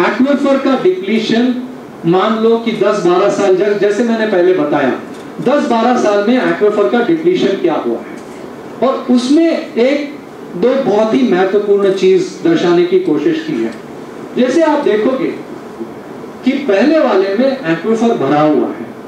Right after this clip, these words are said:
और एक्विफ-, भरे हुए एक्विफर से पानी टपक रहा है नीचे और नीचे गिर के बह रहा है।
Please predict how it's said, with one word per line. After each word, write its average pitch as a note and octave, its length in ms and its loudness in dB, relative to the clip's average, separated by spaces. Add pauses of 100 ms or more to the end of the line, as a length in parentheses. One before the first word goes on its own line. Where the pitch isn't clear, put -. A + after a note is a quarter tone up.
(380)
और - 320 -2
एक्विफ-, G#3 560 2
भरे B3 240 2
हुए E4 280 2
एक्विफर B3 760 0
से C#4+ 420 0 (680)
पानी D#4 300 2
टपक A#3 500 0
रहा A3 220 0
है G#3+ 300 0
नीचे C#4+ 400 0 (340)
और A3 200 2
नीचे G#3+ 300 -2 (480)
गिर G#3 240 2
के D4 60 0
बह E3 360 2
रहा C#3 140 0
है। - 180 -6